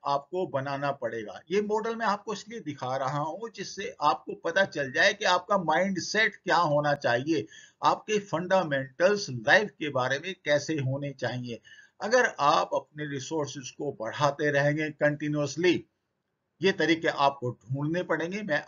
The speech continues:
आगे जो वीडियो आएंगे उसमें भी बताऊंगा। लेकिन अगर आप अपने resources बढ़ाते रहेंगे और leakage को ढंग से manage करेंगे, तो आपको कभी भी stress नहीं होगा।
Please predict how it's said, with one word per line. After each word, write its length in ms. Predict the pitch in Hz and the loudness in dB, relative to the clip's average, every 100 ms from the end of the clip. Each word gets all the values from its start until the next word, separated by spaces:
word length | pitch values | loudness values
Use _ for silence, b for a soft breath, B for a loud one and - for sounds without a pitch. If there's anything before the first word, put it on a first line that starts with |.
| 135 135 | 0 0
आगे 220 | 139 143 | 0 -2
जो 140 | 143 | -2
वीडियो 300 | 131 139 147 | -2 -2 0
आएंगे 260 | 135 139 147 | 2 2 0
उसमें 340 | 135 - 143 | -2 -4 -2
भी 160 | 135 180 | 2 2
बताऊंगा। 600 | 165 117 113 120 180 B B B _ 131 | 0 -2 -6 -2 -2 B B B _ 2
लेकिन 480 | 170 190 190 220 - _ _ _ _ _ _ _ - | 4 4 0 -8 -10 _ _ _ _ _ _ _ -4
अगर 240 | 170 190 | 2 2
आप 240 | 143 151 160 | 4 2 2
अपने 220 | 160 160 | -4 -8
resources 520 | 135 127 139 135 135 113 | -8 -6 -6 -6 -6 -4
बढ़ाते 360 | 113 139 190 | 0 0 0
रहेंगे 360 | 170 170 196 233 | 2 2 2 -2
और 380 | - 202 190 175 | 0 0 0 -2
leakage 560 | 226 247 - 214 196 | -6 -6 -4 -4 -4
को 500 | - 185 196 196 147 - | -6 -6 -2 -2 -4 -6
ढंग 240 | 151 156 | -6 -6
से 360 | 135 175 180 175 | -6 -2 -2 0
manage 480 | 147 139 151 131 | 0 0 -2 -4
करेंगे, 580 | - 127 131 135 127 180 | -2 0 0 -2 0 0
तो 380 | 190 - _ 202 | 0 -8 _ -8
आपको 600 | - 143 147 147 - 180 | 0 6 6 6 -2 -8
कभी 540 | 175 131 127 123 160 | -2 -2 -2 -2 -4
भी 440 | 113 147 180 170 135 | -2 -4 -6 -6 -10
stress 600 | - - 139 151 - - | -10 -4 0 0 0 -10
नहीं 500 | 135 131 135 147 151 | -10 -6 -4 -4 -4
होगा। 580 | 135 117 123 143 127 B | -8 -8 0 2 2 B